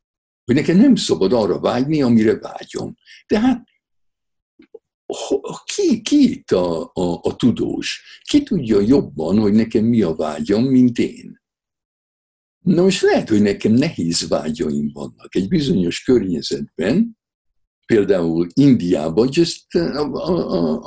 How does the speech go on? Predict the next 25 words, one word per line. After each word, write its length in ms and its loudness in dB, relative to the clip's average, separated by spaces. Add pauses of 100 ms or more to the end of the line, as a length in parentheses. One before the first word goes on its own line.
a, 100 -8
a 80 -2
múlt 300 2
héten, 680 -2 (380)
azt 240 -4
hiszem, 520 -4 (360)
ö, 340 0 (340)
ö, 280 0
szavazták 680 -2
meg, 300 -2
hogy, 480 -2
ö, 180 -2 (500)
nők 440 4
szexelhetnek 920 -4
egymással. 840 -8 (300)
Hogy, 320 -2
hogy, 380 0
ö, 280 0 (460)
leszbikusnak 920 -2
lenni, 400 4
az 180 2
nem 400 4
egy, 500 -2
egy 180 -2
kriminális, 1080 -2